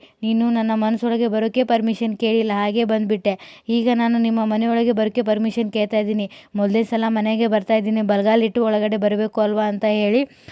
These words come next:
ಬಲಗಾಲಿಟ್ಟು ರಾಮಾಚಾರಿ ಮನೆ ಒಳಗಡೆ ಬಂದು ಸೋಫಾದ ಮೇಲೆ ಕುತ್ಕೋತಾಳೆ. ಮತ್ತೆ, "ಕೂತ್ಕೋ ರಾಮಾಚಾರಿ, ನಾನು ಇದ್ದಕ್ಕಿದ್ದ ಹಾಗೆ ಮನೆಗೆ ಬಂದೆ ಅಂತ ಮುಜುಗರ ಆಗ್ತಾ ಇದೆಯಾ? ನನಗೆ ಈ ಥರ ಅನಿಸ್ತಾ ಇಲ್ಲ, ಯಾಕೆಂದ್ರೆ ಈ ಸೀತಾಲಕ್ಷ್ಮಿ ಹುಟ್ಟಿರೋದೇ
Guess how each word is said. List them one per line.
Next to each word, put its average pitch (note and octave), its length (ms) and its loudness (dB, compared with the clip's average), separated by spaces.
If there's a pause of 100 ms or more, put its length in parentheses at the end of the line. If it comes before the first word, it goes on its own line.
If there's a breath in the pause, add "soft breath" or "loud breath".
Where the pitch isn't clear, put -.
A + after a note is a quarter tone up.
(160 loud breath)
ಬಲಗಾಲಿಟ್ಟು B3 540 6
ರಾಮಾಚಾರಿ A3+ 480 2
ಮನೆ A3 220 0
ಒಳಗಡೆ G#3 420 0
ಬಂದು G#3 360 2 (300 loud breath)
ಸೋಫಾದ A#3 380 0
ಮೇಲೆ A3 260 0
ಕುತ್ಕೋತಾಳೆ. A#3 920 -2
ಮತ್ತೆ, A3+ 260 0
"ಕೂತ್ಕೋ B3 380 0
ರಾಮಾಚಾರಿ, A#3 580 2
ನಾನು A3 240 0
ಇದ್ದಕ್ಕಿದ್ದ A3 380 -2
ಹಾಗೆ A#3 300 0
ಮನೆಗೆ A3 340 -2
ಬಂದೆ A3 320 0
ಅಂತ A3 220 -2
ಮುಜುಗರ A3 440 0
ಆಗ್ತಾ A3+ 220 -2
ಇದೆಯಾ? A3+ 320 0 (300 loud breath)
ನನಗೆ A3+ 340 4
ಈ A3+ 40 2
ಥರ A3+ 200 2 (100)
ಅನಿಸ್ತಾ A3 340 0
ಇಲ್ಲ, A3+ 200 2
ಯಾಕೆಂದ್ರೆ A3+ 880 -2
ಈ G#3+ 100 4
ಸೀತಾಲಕ್ಷ್ಮಿ A3+ 640 2
ಹುಟ್ಟಿರೋದೇ A#3 680 2